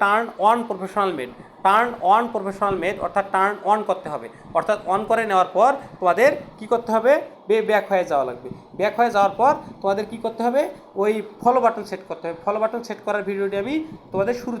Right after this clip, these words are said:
থাকি, শুরু করে দিচ্ছি। তা তোমরা এখন ফলো বাটন সেট করার সিস্টেমটা এখান থেকে দেখে নাও। অপশনটাতে,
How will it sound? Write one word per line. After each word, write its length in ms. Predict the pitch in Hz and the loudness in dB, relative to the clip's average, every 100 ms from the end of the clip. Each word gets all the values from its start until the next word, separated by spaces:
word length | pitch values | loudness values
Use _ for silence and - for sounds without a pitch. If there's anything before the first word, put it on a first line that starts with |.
| 202 | -6
থাকি, 180 | 214 320 - - - | -6 -8 -10 -20 -10
শুরু 140 | 262 240 | -6 -2
করে 140 | 202 175 | 0 0
দিচ্ছি। 220 | 151 - 113 - - | -4 -14 -16 -10 -6
তা 60 | 185 | -6
তোমরা 160 | 196 226 | 0 0
এখন 120 | 233 240 - | 0 -2 -2
ফলো 140 | 208 | 0
বাটন 180 | 220 220 214 | -2 -4 -12
সেট 120 | 196 | -8
করার 160 | 220 233 220 | -6 -6 -8
সিস্টেমটা 340 | 190 190 240 - - - - | -10 -4 -4 -6 -18 -14 -6
এখান 140 | 185 196 | -4 -4
থেকে 120 | 202 240 | -4 -6
দেখে 160 | 175 143 | -8 -10
নাও। 100 | 110 - - - _ _ _ - | -14 -16 -20 -20 _ _ _ -20
অপশনটাতে, 500 | - 127 120 120 | -16 -8 -8 -8